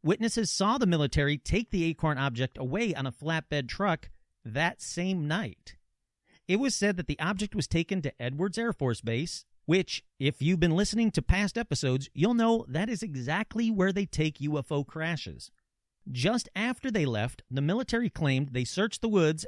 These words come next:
and found, you guessed it, absolutely nothing. And it's the gall of the military to say something like that.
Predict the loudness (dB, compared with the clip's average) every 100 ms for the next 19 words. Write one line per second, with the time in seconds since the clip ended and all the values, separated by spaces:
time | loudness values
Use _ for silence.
0 | -4 -2 0 0 2 0 -2 -8 _ _
1 | _ -4 -2 2 0 0 -2 -6 -8 _
2 | _ _ _ _ _ 0 0 0 2 2
3 | 2 0 2 0 -2 -8 -12 -20 _ _
4 | _ _ -2 0 0 -2 -2 0 0 0
5 | -2 0 2 4 2 2 2 2 2 -2
6 | -2 -2 0 -2 -4 -6 -4 -6 -6 -8
7 | -10